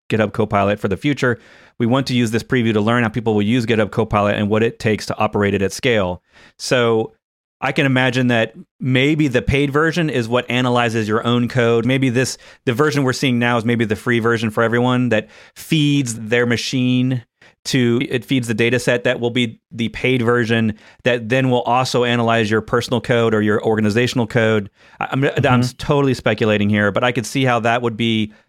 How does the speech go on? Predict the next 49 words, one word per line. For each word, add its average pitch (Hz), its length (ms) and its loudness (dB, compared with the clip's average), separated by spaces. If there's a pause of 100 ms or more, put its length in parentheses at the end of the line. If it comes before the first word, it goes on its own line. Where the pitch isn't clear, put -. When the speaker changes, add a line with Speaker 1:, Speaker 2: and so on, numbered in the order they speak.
(120)
Speaker 1:
an 123 80 -2
incentive 127 480 0
for 123 140 -2
you 113 500 2 (280)
to 127 80 -4
pay 123 220 0
for 127 120 0
Speaker 2:
Mm-hmm. 117 60 0 (100)
Speaker 1:
GitHub 113 120 0
Enterprise 101 520 0
or 98 80 -2
GitHub 104 320 0
org, 117 300 -2
orgs 107 400 0
or 98 80 0
whatever. 95 500 0 (800)
So - 140 -2
some, 165 180 0 (120)
sorry, 101 200 2
go, 104 140 -6
you, 160 340 -2
you 147 140 -2
talk 147 180 0
for - 60 -2
a 123 60 -2
second. 113 180 2
I'm 113 100 2
looking 135 280 0
up 120 180 0
the 110 80 0
video. 104 640 2
Someone 110 240 -2
in 98 80 -2
chat's 107 280 0
asking 113 300 0
Speaker 2:
Yeah, 143 60 0
Speaker 1:
for 135 60 2
Speaker 2:
no, 139 80 2
Speaker 1:
this 131 120 -2
video 131 240 0
Speaker 2:
I, 98 40 2
Speaker 1:
on - 60 2
a - 60 2
Speaker 2:
so 156 140 2
Speaker 1:
day 156 40 2
in 139 140 2
a - 20 2
Speaker 2:
I, 151 40 0
Speaker 1:
developer. 92 480 -4